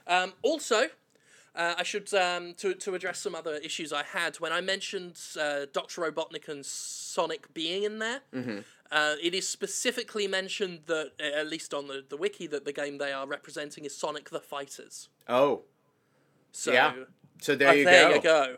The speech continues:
Speaker 2: They
Speaker 1: There I go.
Speaker 2: Yeah, I, I was pretty sure there had, it, it seemed almost impossible with as big a,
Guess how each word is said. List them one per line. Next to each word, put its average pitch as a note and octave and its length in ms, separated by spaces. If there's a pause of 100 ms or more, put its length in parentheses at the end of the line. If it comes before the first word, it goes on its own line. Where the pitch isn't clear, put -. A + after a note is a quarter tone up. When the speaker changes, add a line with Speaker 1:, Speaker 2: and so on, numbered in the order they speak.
(140)
Speaker 2:
They B2 180
Speaker 1:
There E3 340
I D#3+ 160
go. E3+ 280
Speaker 2:
Yeah, B2+ 260
I, D#3+ 200
I G3 160
was A3 140
pretty F#4 240
sure B3 180
there G#3 120
had, F3 340
it, G#3 160
it A3 280
seemed C4+ 240
almost A3+ 240
impossible D3 600
with A2 160
as G#2+ 180
big B2 420
a, G2+ 480